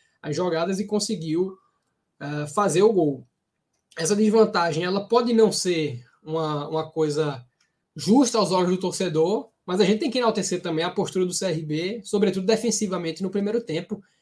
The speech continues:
ainda que isso não desmereça em nada o que o Fortaleza conseguiu produzir, ah, nesse controle que eu já mencionei. E quando vem o segundo tempo, né, a despeito da chance claríssima perdida pelo C R B no,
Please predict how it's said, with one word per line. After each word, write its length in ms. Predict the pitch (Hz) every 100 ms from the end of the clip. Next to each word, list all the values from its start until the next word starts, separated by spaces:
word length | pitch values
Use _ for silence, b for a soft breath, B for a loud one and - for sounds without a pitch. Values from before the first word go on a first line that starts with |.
| B _ -
ainda 320 | 226 269 349
que 80 | 285
isso 100 | 277
não 80 | 233
desmereça 480 | 226 220 196 208 247
em 60 |
nada 220 | 185 202
o 40 | 233
que 60 |
o 20 | 226
Fortaleza 380 | 214 190 185
conseguiu 420 | 196 190 190 180 190
produzir, 640 | 202 208 175 147 196 214 _ _ _ _ _
ah, 440 | - 165 165 160 151
nesse 360 | 156 160 185 -
controle 440 | 208 196 175 175
que 60 | 196
eu 80 | 180
já 120 | 185
mencionei. 540 | 190 240 208 147 120 b b _ 233
E 80 |
quando 260 | - 427 370
vem 140 | 196 202
o 40 |
segundo 340 | 196 196 175 156
tempo, 380 | 151 208 214
né, 100 | 147
a 80 | 156
despeito 440 | 180 - - 196 196
da 120 | 196
chance 460 | - 170 165 175 147
claríssima 520 | 202 214 185 180 180
perdida 300 | 175 151 160
pelo 200 | 165 160
C 120 | 170
R 160 | 156 147
B 180 | 143 143
no, 420 | 143 139 131